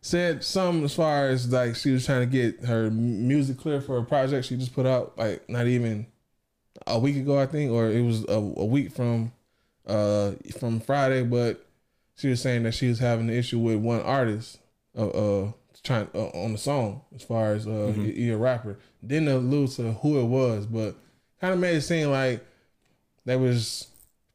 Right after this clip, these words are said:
Speaker 1: saying, like, pretty much gotta give me some for me to do this for you. In a way. Now, they still, the, the, the song is still on, on, on the album, but she said that's what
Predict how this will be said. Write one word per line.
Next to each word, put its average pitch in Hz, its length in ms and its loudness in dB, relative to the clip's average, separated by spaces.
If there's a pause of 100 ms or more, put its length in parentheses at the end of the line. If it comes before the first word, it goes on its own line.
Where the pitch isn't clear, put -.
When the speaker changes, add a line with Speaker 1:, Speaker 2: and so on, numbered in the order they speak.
(100)
Speaker 1:
saying, 123 400 0
like, 110 360 0
pretty 120 180 0
much 107 180 0
gotta 107 360 0 (420)
give 131 160 0
me 113 80 2
some 107 420 -4 (800)
for 120 80 -4
me 120 140 2
to 113 40 0
do 120 200 2
this 107 120 -2
for 104 180 -2
you. 80 120 -8 (640)
In 123 100 0
a 123 80 4
way. 110 180 0 (160)
Now, 127 220 0
they 147 160 0
still, 233 320 0
the, 151 180 0
the, 135 220 2
the 123 180 0
song 202 280 0
is 196 60 -6
still 220 200 0
on, 202 60 4
on, 180 300 0
on 175 60 2
the 165 80 2
album, 170 280 2
but 131 280 2
she 151 140 0
said 135 200 0
that's 147 140 -2
what 139 280 0